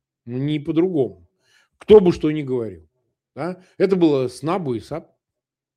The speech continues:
Отыграли же назад. Люди вышли, отыграли. Похоже, что что-то происходит сейчас. Вот прям в настоящий момент и власть ищет компромисса, вла-, власть ищет выхода. То, что заявил президент, что не могли найти общий язык два руководителя,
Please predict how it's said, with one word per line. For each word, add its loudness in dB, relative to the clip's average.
Отыграли -2
же -10
назад. -14
Люди -2
вышли, -2
отыграли. -12
Похоже, 2
что -6
что-то -2
происходит -4
сейчас. -16
Вот -20
прям -10
в -20
настоящий -14
момент -12
и -14
власть -2
ищет -12
компромисса, -12
вла-, -8
власть -8
ищет -16
выхода. -14
То, 8
что 0
заявил 4
президент, -4
что -12
не -8
могли -6
найти -8
общий -12
язык -10
два -8
руководителя, -8